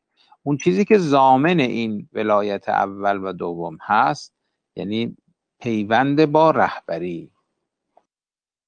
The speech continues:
یک مسلمان باید در پیوند با رهبری خودش باشه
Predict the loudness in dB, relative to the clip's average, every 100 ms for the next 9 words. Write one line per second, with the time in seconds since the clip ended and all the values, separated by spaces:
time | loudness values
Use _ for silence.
0 | _ _ _ _ -6 -6 -6 -4 0 2
1 | 2 0 0 0 -2 -6 -2 2 2 2
2 | 0 0 0 0 0 -4 -6 -2 -4 -4
3 | -6 -6 -4 -6 -6 -8 -8 -8 -10 -10
4 | -10 -10 -10 -8 -10 -14